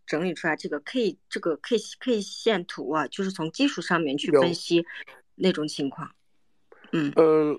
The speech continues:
Speaker 2: 其实是这样子的，就是 K 线图的话，就是，呃，如果大家都炒币的话也知道，就是如果对于一些小币种，你 K 线图的分析是没有任何意义的。然后 K 线图的话，其实只是对于一些大的币种，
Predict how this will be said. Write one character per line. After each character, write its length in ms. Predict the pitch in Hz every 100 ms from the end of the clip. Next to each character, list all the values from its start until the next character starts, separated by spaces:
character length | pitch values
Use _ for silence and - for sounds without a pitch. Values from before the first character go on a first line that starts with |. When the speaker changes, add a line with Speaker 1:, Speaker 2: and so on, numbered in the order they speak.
| -
Speaker 2:
其 220 | - 180
实 140 | 208
是 120 | 196
这 140 | 180 190
样 180 | 190 143
子 120 | 127
的， 120 | 107
就 100 | 151
是 100 | 147 143
K 200 | - 202
线 220 | 220 170
图 180 | - 117
的 140 | 123
话， 240 | 135 131 120
就 80 |
是， 260 | 127 131 120 - _ _ _
呃， 140 | 120
如 160 | 113 143
果 300 | 151 135 120
大 200 | 107 131
家 120 | 135
都 160 | 131 143
炒 200 | - 98
币 140 | 120
的 80 | 135
话 100 | 127
也 140 | 107
知 140 | 98 101
道， 120 | 101
就 120 | 107
是 100 | 120
如 140 | 117 131
果 120 | 135
对 180 | 139 131
于 60 |
一 60 | 123
些 100 | 131
小 220 | - 98
币 140 | 131
种， 180 | 120 92
你 60 | 92
K 180 | - 131
线 160 | 131
图 240 | 120 _ 98
的 80 | 110
分 160 | 123 123
析 100 | 120
是 140 | -
没 80 | 104
有 80 | 104
任 140 | 127
何 100 | 127
意 60 | 107
义 220 | 117 95
的。 120 | - - _ _ _
然 200 | - 120
后 200 | 139 131
K 160 | - 175
线 180 | 185 165
图 140 | -
的 80 | 110
话， 180 | 131 117
其 100 | -
实 200 | 113 123
只 280 | - - 73
是 220 | - 139
对 240 | - 143
于 160 | 123 117
一 20 |
些 300 | 117 131 127 - _ _ -
大 300 | 190 151 101
的 180 | 98 92
币 220 | - 110
种， 260 | 98 58 -